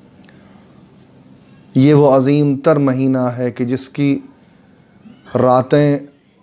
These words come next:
तमाम महीनों की रातों से अफजल, जिसके दिन तमाम महीनों के दिनों से अफजल,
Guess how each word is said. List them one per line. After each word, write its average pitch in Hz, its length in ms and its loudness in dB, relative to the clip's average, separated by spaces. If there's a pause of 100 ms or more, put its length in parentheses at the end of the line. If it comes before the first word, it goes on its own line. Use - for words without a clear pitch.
(640)
तमाम 131 560 2
महीनों 135 460 -4
की 131 180 -8
रातों 120 380 -4
से 131 140 -4
अफजल, 120 440 -2 (1400)
जिसके 131 400 0
दिन 147 380 0 (1300)
तमाम 131 500 2
महीनों 127 460 0
के 127 160 -4
दिनों 127 380 0
से 135 140 -4
अफजल, 117 440 -2